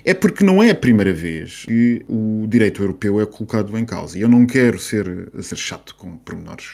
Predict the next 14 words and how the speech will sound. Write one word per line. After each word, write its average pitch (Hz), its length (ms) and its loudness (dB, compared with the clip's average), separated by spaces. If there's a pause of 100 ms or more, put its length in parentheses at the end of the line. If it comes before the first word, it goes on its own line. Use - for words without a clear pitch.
(120)
técnicos, - 480 -16 (460)
mas 123 160 0
o 127 40 -2
que 123 100 -2
é - 20 -4
facto - 340 -6
é 95 40 -4
que - 160 -10
há 95 180 -6 (200)
variedíssimas 98 600 -6
formas 90 480 -6
de 90 120 -12
direito 85 300 -12
europeu, 78 400 -16